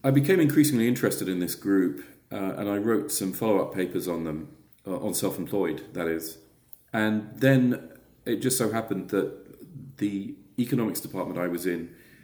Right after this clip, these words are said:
took over the business school in the university at that time, the University of Durham. And so I came into contact much more with management people. And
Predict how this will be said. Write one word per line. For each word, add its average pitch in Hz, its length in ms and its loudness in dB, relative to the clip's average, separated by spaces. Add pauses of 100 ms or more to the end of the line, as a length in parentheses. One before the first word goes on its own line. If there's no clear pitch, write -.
(240)
took - 200 0
over 113 260 2
the 92 80 0
business 104 400 0
school - 400 -6
in 98 200 0
the 92 60 0
university 92 720 -2 (100)
at 82 180 -6
that 82 160 -6
time, 80 400 -6
the 80 80 -6
University 87 400 -4
of 73 80 -8
Durham. 87 400 -2 (640)
And 92 140 -2
so 104 160 2
I 101 100 4 (200)
came 113 140 0
into - 140 -2
contact 95 420 -4
much 95 280 -4
more 92 200 0
with 80 240 -4 (760)
management 95 460 -2
people. 78 500 -8 (840)
And 98 720 0